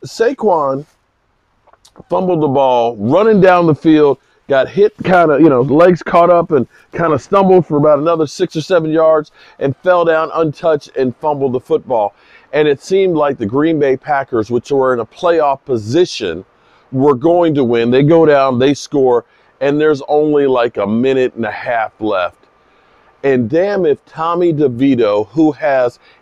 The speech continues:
eight T Ds and two interceptions versus what Daniel Jones, who got forty million dollars, was two T D passes and six interceptions. Tommy DeVito is crazy.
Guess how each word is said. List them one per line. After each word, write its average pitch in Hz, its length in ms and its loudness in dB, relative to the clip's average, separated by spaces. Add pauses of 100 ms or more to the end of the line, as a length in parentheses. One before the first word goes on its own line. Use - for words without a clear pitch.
(140)
eight 208 300 0
T 185 260 -4
Ds 131 480 0
and 127 240 -2
two 220 280 -4
interceptions 143 800 -2
versus 135 540 -2 (240)
what 143 220 0
Daniel 180 380 2
Jones, 143 440 -2
who 139 80 -2
got 127 260 -2 (140)
forty 240 460 2
million 185 540 2
dollars, 127 560 -2 (500)
was 139 360 0
two 269 300 0
T 220 240 -2
D 190 160 0
passes 151 500 -4
and 120 120 0
six - 340 -4
interceptions. 135 880 -4 (960)
Tommy 233 600 2 (520)
DeVito 139 920 2 (1600)
is 131 200 -2
crazy. 131 640 -2